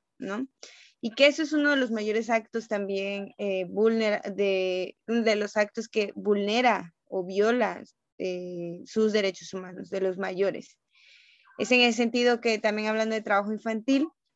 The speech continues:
podríamos decir que las niñas y niños están dejando, eh, las escuelas por ir a trabajar porque el nivel de marginación y de olvido y de pobreza es muy alto, ¿no? Entonces,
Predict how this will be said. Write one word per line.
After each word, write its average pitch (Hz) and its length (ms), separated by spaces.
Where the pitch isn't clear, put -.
podríamos 208 840
decir 254 540
que 220 240
las 202 240
niñas 220 340
y 214 60
niños 208 320
están 220 340
dejando, 254 680
eh, 180 480
las 196 240
escuelas 233 720
por 208 220
ir 208 100
a 220 60
trabajar 202 540
porque 196 260
el 196 120
nivel 196 320
de 226 80
marginación 202 840
y 220 160
de 185 200
olvido 208 400
y 202 60
de 190 140
pobreza 196 600
es - 200
muy 202 200
alto, 196 360
¿no? 214 280
Entonces, 240 380